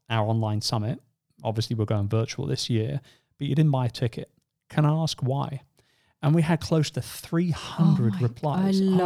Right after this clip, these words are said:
Speaker 2: love
Speaker 1: like,
Speaker 2: it, yeah.
Speaker 1: "What the heck?" I was floored with how many people
Speaker 2: But I think the
Speaker 1: replied.
Speaker 2: overall result was that they were just used to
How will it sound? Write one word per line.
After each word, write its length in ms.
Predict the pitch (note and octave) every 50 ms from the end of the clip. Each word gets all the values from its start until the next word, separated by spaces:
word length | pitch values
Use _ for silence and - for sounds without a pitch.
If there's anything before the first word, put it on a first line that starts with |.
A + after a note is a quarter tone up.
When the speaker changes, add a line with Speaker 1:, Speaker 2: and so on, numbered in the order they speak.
| F3 F3
Speaker 2:
love 40 |
Speaker 1:
like, 200 | E3+ C#3+ C3+ C3
Speaker 2:
it, 260 | E3 E3 E3 D3+ - -
yeah. 320 | F3+ F#3 F#3 F#3 F3+ E3+
Speaker 1:
"What 260 | - G3 - - - -
the 240 | B3 A3+ A3 G3
heck?" 520 | D3 - - A#2 B2+ F3 A3 - - - - - - - - - - - - - _ _ _ _
I 100 | - F3
was 160 | F#3 F3+ E3 -
floored 1040 | - - - - - - - F#3+ F#3 F#3 F#3+ G3+ G3+ G3 F3 D3+ B2 A2 G#2 G#2 F#2+ G2+
with 140 | A#2 A2+ A2
how 260 | A2 G2+ - B2+ B2+
many 260 | B2 A#2+ A#2+ A#2+ A#2 A2+
people 460 | A#2 - B2+ A#2+ A2+ A2+ - - -
Speaker 2:
But 120 | G#3 - B3+
I 80 | C4
think 220 | C4 - D#4 D4+ C4
the 60 | C4
Speaker 1:
replied. 200 | A#3+ A3+ A#3+ B3
Speaker 2:
overall 500 | A3+ G#3 A3+ A3 - G3 G3 G3+ G3 G3
result 800 | F#3 F#3+ F#3 D#3+ F#3+ F#3+ F3 D3 B2 A#2 B2 E3 G3 G3 - -
was 580 | F3+ F#3 F#3+ F#3 F3+ F3+ F3+ F3+ F3+ F3 - - -
that 380 | - F#3 F3+ F3 F3 F3 - - _ -
they 220 | E3+ G3 F#3+ F#3
were 160 | F3+ F3+ F#3
just 320 | E3 - F#3+ F3+ - - -
used 540 | F3 F3+ F#3 F3+ F3 - - - - - - -
to 440 | G3 F#3 F3 F3 F3 F3 F3 F3+